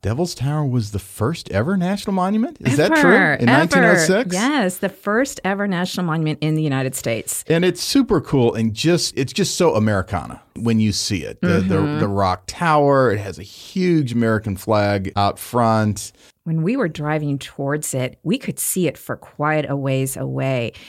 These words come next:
Speaker 2: And it just looked so unusual because there was nothing around it, no other mountains or anything. And so here is this, this tower rising up, what, like,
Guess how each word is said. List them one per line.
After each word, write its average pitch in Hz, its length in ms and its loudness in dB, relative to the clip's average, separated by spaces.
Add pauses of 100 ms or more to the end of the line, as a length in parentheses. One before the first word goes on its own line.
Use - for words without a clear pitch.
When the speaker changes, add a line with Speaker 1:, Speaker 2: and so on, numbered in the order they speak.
(220)
Speaker 2:
And 165 160 0
it - 140 -4
just - 460 -4
looked 170 400 -4
so 208 840 -2 (680)
unusual 180 920 0
because 214 360 -2
there 208 120 0
was 190 160 0
nothing 196 460 0
around 165 500 -2
it, 143 100 -2
no 175 300 0
other 170 480 0
mountains 156 580 -4
or 131 60 -6
anything. 147 360 -4
And 147 80 -6
so - 140 -6
here 214 380 -6
is 175 160 -6 (100)
this, 156 320 -4 (360)
this 160 240 -6
tower 160 540 -4
rising 156 460 -2
up, 139 260 -2 (240)
what, 156 320 -4
like, 131 200 -6